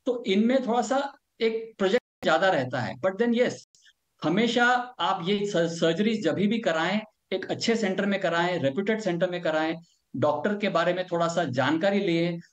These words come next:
और एक confidence building भी होना चाहिए। मतलब पहली बार आप गए और तुरंत आप operation table पे चले गए बिना preparation के, वो भी गलत है। So ओबीज patients को जब हम treat करते हैं, they are already diseased, उनको breathing issues होते हैं, उनको कोई और issues होते हैं, तो always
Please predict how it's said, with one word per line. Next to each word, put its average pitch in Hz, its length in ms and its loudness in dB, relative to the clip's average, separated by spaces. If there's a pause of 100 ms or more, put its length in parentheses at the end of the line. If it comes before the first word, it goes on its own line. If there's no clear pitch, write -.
(240)
और 254 400 2
एक 262 220 -2
confidence 285 460 2
building 220 340 2
भी 233 60 2
होना 175 260 0
चाहिए। 131 360 -2
मतलब 214 240 0
पहली 196 400 0
बार 202 200 4
आप 196 280 0
गए 190 180 4
और 185 240 2
तुरंत 202 260 0
आप 196 120 0
operation 180 400 -2
table 175 240 -2
पे 175 100 -2
चले 170 280 0
गए 170 220 2
बिना 165 260 0
preparation 165 580 -2
के, 175 240 -2 (300)
वो 202 140 4
भी 220 120 2
गलत 131 300 -2
है। - 220 -12 (160)
So - 100 -8
ओबीज 196 560 0
patients 202 360 0
को 202 100 0
जब 190 180 0
हम 185 140 -2
treat 208 280 -2
करते 180 220 -2
हैं, 202 140 -2
they 220 140 0
are 220 100 -2
already 202 360 2
diseased, 190 480 0
उनको 165 220 -2
breathing 190 480 0
issues 170 260 -2
होते 143 240 -4
हैं, 151 280 -2
उनको 160 440 -4 (100)
कोई 175 100 0
और 175 240 2
issues 156 260 -4
होते 135 200 -4
हैं, 139 200 -4
तो - 200 -8
always 202 380 2